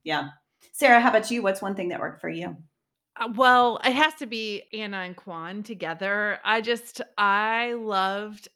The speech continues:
Speaker 2: I loved that how before she met him, I loved the discussion about her masking when she was with her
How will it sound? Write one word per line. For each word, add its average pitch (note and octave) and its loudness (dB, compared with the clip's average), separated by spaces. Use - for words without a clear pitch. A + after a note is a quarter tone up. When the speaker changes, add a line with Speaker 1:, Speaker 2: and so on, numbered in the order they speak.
Speaker 2:
I B3+ 2
loved C4 0
that A#3 -4
how G#3 -2
before G#3 -6
she G#3 -10
met F#3+ -2
him, F#3+ -8
I D#3+ -6
loved G3 -4
the G3+ -6
discussion F#3+ -10
about E3+ -4
her F#3 -12
masking F#3 -6
when F3 -8
she F3 -14
was F3+ -12
with F3 -12
her E3 -8